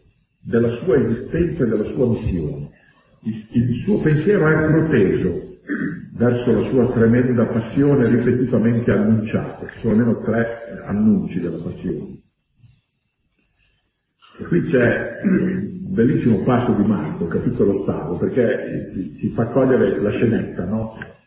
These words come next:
Eh, poco prima Pietro aveva fatto la sua professione di fede e Gesù gli aveva detto: "Tu sei Pietro, su questa pietra fonderò la mia chiesa", eh,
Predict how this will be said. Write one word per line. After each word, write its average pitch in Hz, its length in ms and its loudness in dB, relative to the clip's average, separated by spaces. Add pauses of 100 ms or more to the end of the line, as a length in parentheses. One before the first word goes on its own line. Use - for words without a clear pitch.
(260)
Eh, 92 840 -4 (300)
poco 143 260 2
prima 127 800 0 (180)
Pietro 127 840 2 (280)
aveva 120 280 2
fatto - 260 0
la 107 140 2
sua 135 140 2
professione 113 500 2
di 143 180 4
fede 123 480 4
e 113 120 0
Gesù 123 760 0
gli 98 120 -4
aveva 117 280 2
detto: 117 380 2
"Tu 147 160 0
sei 101 140 2
Pietro, 117 500 2
su 98 140 -4
questa 113 240 -2
pietra 131 360 2
fonderò 101 600 0
la 101 60 -2
mia 101 100 -4
chiesa", 131 960 0
eh, 98 680 -2